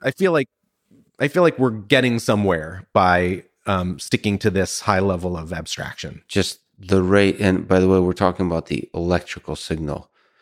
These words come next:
Speaker 2: 'Cause I, I remember reading some vague paper somewhere recently where the mechanical signal, like the vibrations or something of the, of, of the neurons also communicates
Speaker 1: I
Speaker 2: information.
Speaker 1: haven't seen that, but,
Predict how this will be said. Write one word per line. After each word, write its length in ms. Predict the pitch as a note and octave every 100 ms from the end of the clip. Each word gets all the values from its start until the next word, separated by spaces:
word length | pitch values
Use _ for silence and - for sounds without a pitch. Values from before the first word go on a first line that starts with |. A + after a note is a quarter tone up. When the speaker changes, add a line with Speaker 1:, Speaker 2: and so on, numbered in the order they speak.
| - -
Speaker 2:
'Cause 80 | G2
I, 80 | G2+
I 100 | G#2+
remember 320 | G#2+ A2+ A2
reading 320 | A2+ A2 G2
some 380 | - G2 F2+ D#2+ _ _ _ _ -
vague 520 | E2+ F#2+ G2 F#2 D#2+
paper 440 | - F#2+ F#2+ F#2+ E2+
somewhere 640 | - F#2 F2+ F2+ F2 E2
recently 640 | E2 F2+ - D2+ E2 E2
where 320 | D2 E2+ E2+ E2
the 220 | D#2+ E2
mechanical 840 | E2+ E2 G2 F#2+ F2+ - D#2+ D2 -
signal, 640 | - E2+ D#2+ D#2 D2 D2 _ _ -
like 140 | E2
the 60 | F2
vibrations 800 | D#2+ F2 D2+ F2+ F2 - E2 D#2
or 80 | D#2
something 580 | - D2+ - D#2 D2+ D2+ - - - _
of 400 | - E2+ E2 D#2
the, 760 | E2 E2+ E2 E2 E2 D#2+ D#2+ D2+ _ _ _ _ _ -
of, 260 | E2+ -
of 220 | - E2 D#2
the 80 | E2+
neurons 800 | F2 F2 E2+ D#2+ D#2+ D2+ - - -
also 260 | E2+ -
communicates 580 | D#2 D#2+ D2+ D2 - -
Speaker 1:
I 40 | C#2+
Speaker 2:
information. 300 | - G2 A#2+
Speaker 1:
haven't 120 | A#2
seen 220 | B2 G#2
that, 280 | D#2+ C2+ -
but, 140 | F2